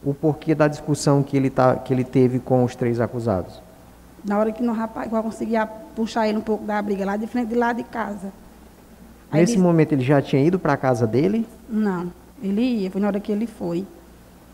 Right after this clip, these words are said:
Speaker 2: Aí
Speaker 1: Então, primeiro, eles estavam no momento da discussão,
Speaker 2: De frente
Speaker 1: a senhora
Speaker 2: de minha
Speaker 1: chegou.
Speaker 2: casa. De frente de minha casa.
Speaker 1: Aí foi quando ele disse que era porque eles estavam tentando mexer com a filha da senhora.
Speaker 2: Era.
Speaker 1: Aí ele saiu pra casa dele.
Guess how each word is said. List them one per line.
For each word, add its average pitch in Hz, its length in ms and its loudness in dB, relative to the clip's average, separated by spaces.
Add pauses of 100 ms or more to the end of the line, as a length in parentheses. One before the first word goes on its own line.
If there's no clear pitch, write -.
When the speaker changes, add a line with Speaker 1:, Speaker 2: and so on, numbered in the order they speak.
(360)
Speaker 2:
Aí - 140 -4
Speaker 1:
Então, 170 220 2
primeiro, 175 400 2
eles 170 180 0
estavam 151 300 2
no 143 180 0
momento 151 320 2
da 185 120 4
discussão, 151 720 2
Speaker 2:
De - 60 -4
frente - 120 2
Speaker 1:
a 120 60 4
senhora 185 220 4
Speaker 2:
de - 80 6
minha - 80 0
Speaker 1:
chegou. 165 180 4
Speaker 2:
casa. 196 360 2 (1120)
De 202 120 -6
frente 196 240 -2
de 196 60 -4
minha 214 220 -2
casa. 190 400 -4
Speaker 1:
Aí 123 160 2
foi 151 140 2
quando 151 200 2
ele 143 140 4
disse 143 260 0
que - 80 -2
era 160 140 4
porque 151 320 -4
eles 139 160 0
estavam 139 260 -2
tentando 143 380 -2
mexer 151 300 -2
com 160 80 -2
a 147 60 -2
filha 143 200 -4
da 143 140 2
senhora. 107 440 2 (240)
Speaker 2:
Era. 185 260 -8 (140)
Speaker 1:
Aí 127 140 4
ele 165 120 4
saiu 160 340 4
pra 175 160 2
casa 180 260 2
dele. 117 320 2